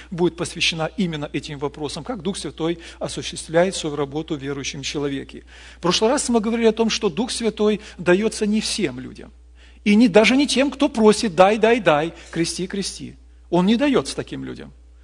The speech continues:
Библия прямо говорит, кому даётся Дух Святой? Повинующимся Ему.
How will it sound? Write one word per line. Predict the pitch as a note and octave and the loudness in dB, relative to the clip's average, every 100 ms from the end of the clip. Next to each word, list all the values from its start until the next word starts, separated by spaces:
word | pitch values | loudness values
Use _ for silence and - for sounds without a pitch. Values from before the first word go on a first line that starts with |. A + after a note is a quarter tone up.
| - - | -20 -6
Библия | E3+ G3+ F#3+ F3+ | 2 6 8 6
прямо | E3+ D#3 F3+ F#3+ | 6 4 4 2
говорит, | G#3 G#3 | 2 2
кому | E3 F3 | -4 -2
даётся | F3+ F3+ F3 E3+ | -2 -2 -4 -8
Дух | E3+ | -10
Святой? | - D3+ D#3 D3+ - - - - - | -12 -8 -8 -8 -14 -20 -20 -20 -10
Повинующимся | D#3 D3+ D#3 D#3 B2+ C#3+ B2 C3+ | -8 -4 -4 -4 -4 -6 -10 -10
Ему. | A#2+ A#2+ | -10 -14